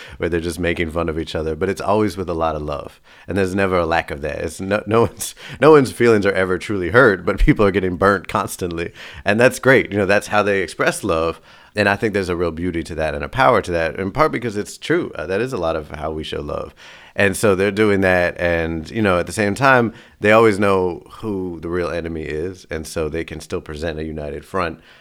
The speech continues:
even though they have disagreements and entanglements amidst that. So a lot of it is about, like, yeah, like, they, you know, friendship isn't a perfect circle. It's not something that just,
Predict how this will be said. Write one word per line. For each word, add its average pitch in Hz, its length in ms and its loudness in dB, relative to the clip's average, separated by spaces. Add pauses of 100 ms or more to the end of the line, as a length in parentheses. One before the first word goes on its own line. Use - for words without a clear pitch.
(140)
even 95 240 -4
though 80 120 -2
they 82 120 -2
have 92 280 -4
disagreements 80 640 -6
and 78 100 -10
entanglements 76 680 -10
amidst 67 300 -14
that. - 220 -16
So 92 260 -2 (340)
a 107 60 0
lot 135 180 10
of 151 80 4
it 123 60 4
is 104 100 0
about, 95 240 4
like, 90 180 2
yeah, 147 240 2
like, 98 300 0 (160)
they, 131 240 0
you 117 140 -8
know, 98 140 -2
friendship 156 360 -2
isn't 156 220 2
a 117 80 2
perfect - 500 -2
circle. - 520 -4
It's 92 180 -8
not 90 160 -4
something 90 320 -6
that 87 140 -4
just, 82 260 -8